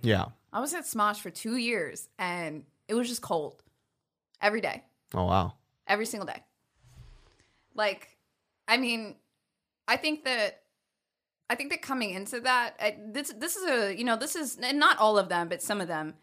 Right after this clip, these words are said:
Speaker 2: this is a very tightly knit group of people that have been friends for five years.
Speaker 1: Yeah.
Speaker 2: You're not gonna just walk in and be their friend.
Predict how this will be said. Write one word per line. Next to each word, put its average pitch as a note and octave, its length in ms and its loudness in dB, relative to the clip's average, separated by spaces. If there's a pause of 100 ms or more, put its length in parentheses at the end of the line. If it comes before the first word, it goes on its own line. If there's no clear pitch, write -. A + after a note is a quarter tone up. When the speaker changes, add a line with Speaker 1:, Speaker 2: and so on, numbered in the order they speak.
(240)
Speaker 2:
this C4+ 200 -2
is E4 100 -4
a C#4+ 60 0
very A#3 260 4
tightly G3+ 580 0 (140)
knit G3 340 0
group F3+ 260 -6
of E3+ 100 -14
people F3+ 380 -6
that D#3 180 0
have F3+ 260 -6 (120)
been F#3+ 420 0
friends G3 500 2
for F3+ 100 -12
five E3 300 0
years. F3 400 -6 (120)
Speaker 1:
Yeah. G#2 300 6
Speaker 2:
You're B3+ 100 0
not C4 140 6
gonna A3+ 140 -2
just G#3 160 -6
walk F#3 300 6
in F3 80 -4
and E3+ 100 -4
be E3 80 -6
their D3 140 -6
friend. C#3+ 340 -4